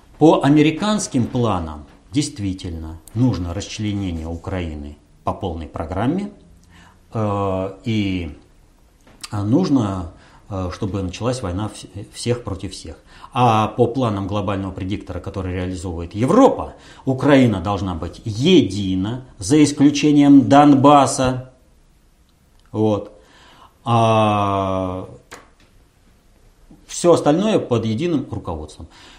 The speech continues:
И, соответственно, этому, э, войну нужно заканчивать. А как ее закончить? А ее нужно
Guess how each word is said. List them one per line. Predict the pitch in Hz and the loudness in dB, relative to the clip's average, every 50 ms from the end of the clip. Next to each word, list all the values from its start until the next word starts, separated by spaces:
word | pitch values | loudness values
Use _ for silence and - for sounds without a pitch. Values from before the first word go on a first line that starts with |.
| - - - | -14 -10 -8
И, | 123 | -2
соответственно, | - 147 143 143 160 160 147 - - 147 147 | 0 2 2 2 2 0 0 0 2 0 0
этому, | 160 - - 196 208 - - 95 85 78 73 - - - _ _ _ _ _ _ _ _ _ _ _ _ _ _ _ - - | 0 0 -2 -4 -4 -2 -2 -4 -4 -4 -8 -12 -18 -20 _ _ _ _ _ _ _ _ _ _ _ _ _ _ _ -8 -4
э, | 127 117 113 110 107 104 101 98 95 95 101 - - - _ _ - - - _ _ _ _ - | -2 0 0 0 0 0 0 0 -2 -2 -4 -8 -12 -20 _ _ -20 -20 -20 _ _ _ _ -8
войну | - 113 135 135 139 156 185 208 202 185 - - - - - - | 0 4 6 6 6 6 4 2 0 -2 -6 -12 -18 -20 -8 -2
нужно | 107 120 139 170 160 147 135 104 85 - - - - | 2 2 4 4 2 0 -4 -8 -8 -10 -16 -16 -12
заканчивать. | 104 95 90 101 131 170 180 - - - - - 107 98 92 87 85 - - - 82 78 - - - - - - - - | -10 -8 -4 -4 -2 -2 -4 -6 -10 -14 -10 -6 -6 -4 -4 -6 -8 -10 -12 -14 -14 -14 -16 -18 -20 -20 -20 -20 -20 -8
А | - 123 135 | -6 -4 -4
как | 131 - 170 180 175 147 - - | -4 -4 -4 -4 -2 -2 -4 -6
ее | - 98 98 98 | -6 -8 -6 -6
закончить? | 87 98 95 - - 90 80 73 - - - - - - _ _ - - - - - - - | -8 -8 -10 -12 -12 -14 -14 -14 -14 -18 -20 -20 -20 -20 _ _ -20 -20 -20 -20 -20 -14 -6
А | - 104 104 104 | -4 -2 -2 0
ее | 101 101 98 90 90 | -2 -2 -4 -4 -4
нужно | 92 104 131 170 170 175 170 156 | -2 -2 -2 -2 -4 -6 -8 -10